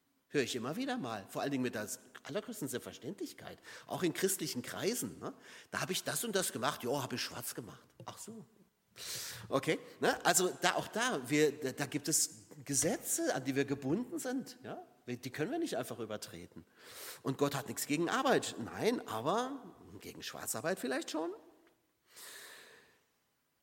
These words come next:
Es geht darum, dass die Menschen plötzlich Gott einfach nicht mehr vertrauen, dass sie ihm nicht vertrauen, dass sein Gebot gut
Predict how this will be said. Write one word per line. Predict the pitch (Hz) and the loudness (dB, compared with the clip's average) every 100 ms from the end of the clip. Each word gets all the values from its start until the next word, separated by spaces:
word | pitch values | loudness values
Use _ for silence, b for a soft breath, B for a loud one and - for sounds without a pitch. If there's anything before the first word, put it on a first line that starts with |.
| _ _ _ _ _ _ _ _ _ _ _ - | _ _ _ _ _ _ _ _ _ _ _ -4
Es | 135 - | 2 2
geht | 143 190 214 | 4 2 2
darum, | 185 151 151 156 | -2 -4 -6 -6
dass | 131 127 - | -4 0 0
die | 127 | 2
Menschen | 117 139 156 131 | 0 -2 -4 -6
plötzlich | 131 120 - | -6 -6 -4
Gott | 147 - | -4 -2
einfach | 139 135 123 | -4 -4 -6
nicht | 127 | -4
mehr | 123 | -6
vertrauen, | - 120 - 113 117 | -6 -10 -8 -4 -4
dass | 101 120 | -2 -4
sie | 117 - | -6 -6
ihm | 135 120 | -4 -2
nicht | 185 320 - | -2 -2 -4
vertrauen, | 285 - 220 185 107 82 - - _ | -6 -6 -6 -4 -4 -8 -14 -20 _
dass | 139 - | 2 4
sein | 151 170 | 4 -2
Gebot | 156 - 143 135 - | -6 -8 -8 -8 -8
gut | 143 131 | -6 -6